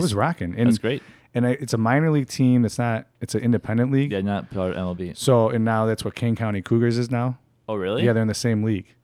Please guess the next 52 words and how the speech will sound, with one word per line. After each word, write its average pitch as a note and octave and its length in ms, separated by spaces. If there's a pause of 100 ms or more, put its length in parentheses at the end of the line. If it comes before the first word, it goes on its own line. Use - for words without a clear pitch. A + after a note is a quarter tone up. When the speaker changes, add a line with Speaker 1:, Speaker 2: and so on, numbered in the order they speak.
(280)
Speaker 2:
Oh, - 160
I C3 80
didn't. F3 220
I A2 220
know D#3 100
they C#3+ 140
switch - 320
around A2+ 220
a G2 40
lot G2 320
on F#2 300
Speaker 1:
Yeah, A#2 220
so - 140
they're B2 120
Speaker 2:
team C3+ 60
Speaker 1:
not B2+ 120
Speaker 2:
affiliate. B2 380
Speaker 1:
affiliated G#2+ 160
anymore. G#2 340
So A2+ 160
I, G#2+ 280
I've G2 100
heard A#2 240
some G#2+ 200
not G#2+ 280 (120)
great G#2 380 (880)
things A2+ 240
about G2+ 320
where G#2+ 160
Kane G#2+ 240
County G#2 280
is F#2 180
compared G#2+ 300
to G#2 60
where F#2+ 100
it F#2 60
used G2+ 200
to A2 60
be, G#2 220
like, G2 220
when G#2 100
it G2+ 40
was F#2+ 140
affiliated F#2+ 500
with F2+ 120
the F#2+ 120
Orioles, F#2 520
the F2+ 80
Cubs, F#2 440
and F#2 80
the F2+ 40
Marlins. G2 520